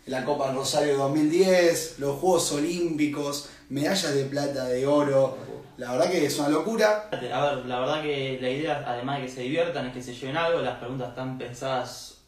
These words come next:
Speaker 2: más que nada más como un entrevistado y nada, como periodista, también un poco yo soy deportista, es tratar de buscarlo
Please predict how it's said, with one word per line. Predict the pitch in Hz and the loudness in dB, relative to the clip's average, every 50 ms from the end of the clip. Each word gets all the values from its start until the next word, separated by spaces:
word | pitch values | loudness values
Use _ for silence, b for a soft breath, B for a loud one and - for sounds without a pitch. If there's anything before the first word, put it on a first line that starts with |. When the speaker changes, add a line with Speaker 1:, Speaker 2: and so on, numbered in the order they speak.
| _ _ _ _ - - | _ _ _ _ -18 -8
Speaker 2:
más | 131 123 127 123 - | -4 -4 -4 -4 -4
que | - 127 123 120 120 117 117 113 113 113 113 | -6 -6 -6 -6 -6 -6 -8 -10 -10 -10 -6
nada | 123 123 120 | -4 -4 -2
más | 123 131 127 131 - | -2 -2 -4 -4 -6
como | 127 120 120 120 120 | -8 -10 -8 -8 -6
un | 127 123 | -6 -8
entrevistado | 117 117 120 - 127 123 127 127 - - 165 156 147 139 127 123 | -8 -10 -10 -8 -6 -6 -6 -4 -2 0 2 2 2 2 2 0
y | 117 113 113 | 0 -4 -8
nada, | 113 117 117 113 110 - B B B B B B B | -8 -8 -8 -8 -10 -12 B B B B B B B
como | - 110 113 113 | -12 -10 -10 -6
periodista, | 117 127 131 143 156 156 - 147 - | -4 -2 0 0 0 -2 -2 -6 -6
también | - 120 123 123 123 | -6 -6 -6 -6 -6
un | 123 117 | -6 -6
poco | - 127 127 123 120 | -4 -4 -4 -4 -6
yo | 123 - 131 | -8 -10 -10
soy | 131 135 | -8 -6
deportista, | 123 123 123 135 135 131 143 165 - - 143 | -6 -6 -4 -4 -4 -4 -4 -6 -6 -4 -6
es | 127 - - | -6 -6 -8
tratar | - 113 113 123 123 117 | -12 -8 -6 -6 -6 -6
de | 120 | -6
buscarlo | 120 117 - 131 131 127 127 123 117 117 117 B | -8 -8 -6 -4 -4 -4 -4 -4 -6 -8 -10 B